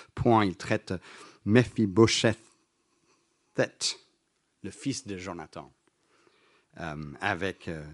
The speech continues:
respect, avec dignité. Mais ici, c'est dans le sens qu'il retourne la moquerie des Yébousiens contre eux-mêmes. C'est eux, ce peuple fier et rebelle,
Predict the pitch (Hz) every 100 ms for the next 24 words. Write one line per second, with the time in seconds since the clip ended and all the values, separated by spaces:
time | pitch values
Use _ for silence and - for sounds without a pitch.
0 | - - 110 101 - 107 101 95 87 85
1 | 85 82 78 80 76 69 60 _ _ _
2 | _ _ - - - - - 101 110 -
3 | 185 - 247 - 92 104 160 220 170 147
4 | 151 - 117 101 104 175 190 - 226 -
5 | 117 87 90 95 113 185 - 139 165 151
6 | 95 85 85 92 82 - - - 90 120
7 | 101 107 85 87 90 95 - _ _ -
8 | - 220 185 147 - 170 165 185 143 87
9 | - _ _ _ _ _ _ _ _ -
10 | 151 147 202 226 - 120 - 294 - 113
11 | - - 202 202 143 107 110 107 170 147
12 | 180 139 92